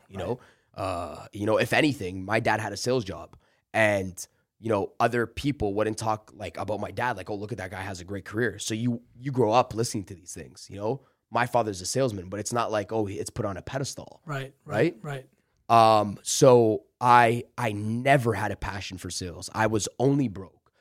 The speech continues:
Speaker 1: My parents didn't have money to give me. I wasn't getting that nice lunch at school. So I seen a sales opportunity, didn't even know it was sales at the time.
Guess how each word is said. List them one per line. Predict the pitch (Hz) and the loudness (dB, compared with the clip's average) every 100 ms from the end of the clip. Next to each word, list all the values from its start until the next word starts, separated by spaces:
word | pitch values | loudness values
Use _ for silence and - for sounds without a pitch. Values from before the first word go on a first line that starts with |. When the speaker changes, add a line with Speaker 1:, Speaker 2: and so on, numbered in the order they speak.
| _ _ | _ _
Speaker 1:
My | 104 | -6
parents | - 123 123 117 - | -2 0 0 0 -6
didn't | 95 131 151 | -2 0 0
have | 120 110 | 0 -4
money | 95 95 95 | -6 -8 -10
to | 87 | -12
give | 90 80 | -14 -16
me. | - _ _ _ | -20 _ _ _
I | 113 | -4
wasn't | 110 101 123 131 139 | -4 -2 -2 0 -2
getting | 120 107 104 | -2 -4 -4
that | 90 | -6
nice | 85 104 101 - | -4 -2 -2 -2
lunch | 104 98 95 | -4 -4 -8
at | |
school. | - - 101 82 - _ _ _ | -10 -6 -6 -6 -12 _ _ _
So | - 139 117 - _ | 4 4 4 -2 _
I | 117 131 131 131 _ _ _ | 6 6 6 2 _ _ _
seen | - 135 135 | -6 0 0
a | |
sales | 110 131 147 | 0 0 0
opportunity, | 123 104 101 - 104 104 | 0 -2 -8 -6 -6 -4
didn't | 101 123 | -2 2
even | 131 135 | 2 4
know | |
it | 135 | 2
was | 127 | 2
sales | 143 143 | 2 2
at | 135 | 0
the | |
time. | 120 | -2